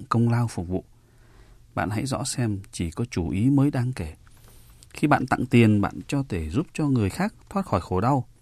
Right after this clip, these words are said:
Bạn cho tiền để nuôi ăn người nào đó, bạn cho tiền để mua nước cho ai đó, hay cho thuốc cho ai đó,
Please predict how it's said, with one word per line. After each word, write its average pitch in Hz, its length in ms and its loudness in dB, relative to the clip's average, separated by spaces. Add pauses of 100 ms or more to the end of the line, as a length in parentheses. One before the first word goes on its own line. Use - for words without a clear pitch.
(280)
Bạn - 180 -8
cho 127 120 -2
tiền 101 240 0
để 87 140 -2
nuôi 104 180 0
ăn 117 200 0
người 101 160 0
nào 82 180 -4
đó, 101 340 0 (140)
bạn - 120 -12
cho - 120 -10
tiền 92 260 -6
để 82 100 -8
mua 92 160 -4
nước 131 200 0
cho - 120 -8
ai 107 180 -4
đó, 110 300 0 (500)
hay 113 140 -4
cho 104 140 -6
thuốc 151 240 -8
cho - 140 -8
ai 101 200 -2
đó, 107 240 -2